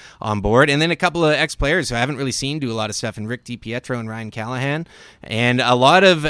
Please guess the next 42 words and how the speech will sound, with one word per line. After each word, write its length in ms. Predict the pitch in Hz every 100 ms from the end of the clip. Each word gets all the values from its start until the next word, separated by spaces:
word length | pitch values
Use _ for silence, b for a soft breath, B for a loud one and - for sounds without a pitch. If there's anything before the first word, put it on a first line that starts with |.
| -
ex-women 640 | 147 - - 123 151 147
players 460 | - 120 113 110 107
as 100 | 104
well 240 | 117 117
from, 400 | - 113 110 107
uh, 300 | 104 104 104
from 180 | - 110
the 80 | 110
U 180 | 110
S 140 | 107 -
team 220 | - 104
is 80 | 92
gonna 160 | 107
be 100 | 104
involved. 400 | 107 98 104 104
I 40 | 101
know 120 | 104
Hillary 380 | 92 117 107 101
Knight 280 | 101 101 101
is 180 | 98 98
involved, 480 | 98 104 98 98 -
uh, 320 | - 101 98 95 -
it, 200 | 98 - - -
right 160 | 107
off 120 | 98
the 80 | -
top 160 | 101 101
of 60 |
my 80 | 98
head. 180 | 92 104
That's 240 | 98 95
one 160 | 98 98
that 100 | 98
I 80 | 98
know 320 | 101 98 95 B B B B
is 140 | - 104
there. 300 | 117 113 110 B B
Uh, 300 | - 127 123
so 140 | 123 170
I 80 | 208
think 160 | 170
it's, 120 | 127